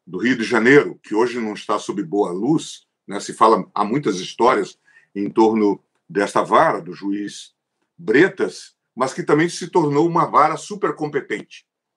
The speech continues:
né? Então, acho que uma das correções que tem que se fazer em relação a essas varas de lavagem,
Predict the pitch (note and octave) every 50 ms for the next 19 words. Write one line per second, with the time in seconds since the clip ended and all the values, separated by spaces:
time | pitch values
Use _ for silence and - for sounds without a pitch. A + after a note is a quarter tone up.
0 | _ _ G2 G#2+ B2 B2+ - _ _ _ _ - E3+ - D#3+ F3+ F3+ - - G3
1 | F#3+ F3+ - _ _ _ A#2 C#3+ E3 E3 D3 - - - C#3 A#2 C3+ C#3 - -
2 | C#3+ D3 C#3+ - _ - A#2 A2+ - - - - F#2 F2 D#2+ G#2 C#3 F3+ F#3 F#3
3 | - _ _ _ _ - A#2+ C3 C#3 D3 D3+ D3+ C#3+ C3 - - D3+ D3+ E3+ E3
4 | C#3+ C#3+ F3 F3+ - F#3+ D#3+ C3 G2+ B2 - - D#3 D3+ C3+ C3 C#3+ E3 F3 F3
5 | _ _ _ _ _ - C3+ C#3+ C#3 C3 C#3 D3+ D#3+ C3+ G#2 G2 -